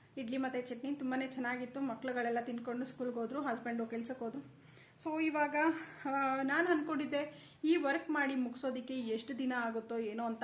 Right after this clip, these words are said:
ನಾನು ಅನ್ಕೊಂಡಿದ್ದೆ. But ತುಂಬಾನೇ ಬೇಗನೆ ಕಂಪ್ಲೀಟ್ ಮಾಡಿದೆ ಅಂತಾನೆ ಹೇಳ್ಬೋದು. Just for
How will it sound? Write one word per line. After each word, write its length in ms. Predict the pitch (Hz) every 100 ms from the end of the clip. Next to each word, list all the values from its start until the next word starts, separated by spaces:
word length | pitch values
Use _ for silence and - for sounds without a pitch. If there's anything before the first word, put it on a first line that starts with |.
| 233
ನಾನು 420 | 220 220 262 294
ಅನ್ಕೊಂಡಿದ್ದೆ. 640 | 247 233 226 220 247 - - -
But 300 | 254 277 -
ತುಂಬಾನೇ 320 | 254 277 311
ಬೇಗನೆ 480 | 302 240 240 262 269
ಕಂಪ್ಲೀಟ್ 420 | 269 254 247 247
ಮಾಡಿದೆ 280 | 226 220 254
ಅಂತಾನೆ 340 | 254 233 240 247
ಹೇಳ್ಬೋದು. 320 | 226 214 254 254 - - - - - _ - -
Just 200 | 359 359
for 180 | 359